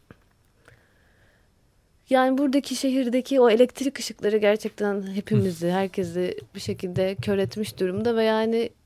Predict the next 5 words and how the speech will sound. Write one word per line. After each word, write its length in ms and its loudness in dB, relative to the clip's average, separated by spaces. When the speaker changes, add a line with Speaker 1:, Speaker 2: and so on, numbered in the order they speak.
Speaker 1:
e, 300 0
bunun 480 -2
bedelini 720 2
de 240 0
çocuklarımız, 880 -4